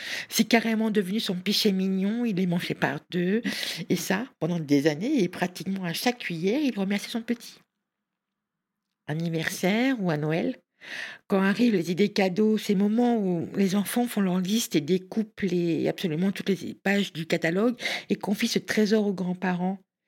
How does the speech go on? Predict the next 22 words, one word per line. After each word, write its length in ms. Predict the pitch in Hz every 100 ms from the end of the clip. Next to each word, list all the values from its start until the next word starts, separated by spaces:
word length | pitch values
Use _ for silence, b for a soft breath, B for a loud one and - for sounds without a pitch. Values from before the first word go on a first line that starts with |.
| B B 185
et 80 | -
que 120 | -
le 120 | 214
super 540 | 214 - 247 247 220 202
daddy 380 | 190 175 208 240
ressort 420 | 156 180 - 214
du 120 | 185
magasin 440 | 180 156 165 190
de 60 | 196
jouets 220 | 202 262
avec 200 | 202 190
la 100 | 160
dernière 540 | 170 185 226 247 247 226
Monster 480 | 202 208 - 226 226
High 240 | 285 247
de 140 | 170
ces 320 | 175 - 196 190
fameuses 400 | 185 196 202 202
poupées 360 | - - 226
mannequins 440 | 190 185 180 - 214
super 400 | - 208 190 180
lookées 480 | 190 190 - 240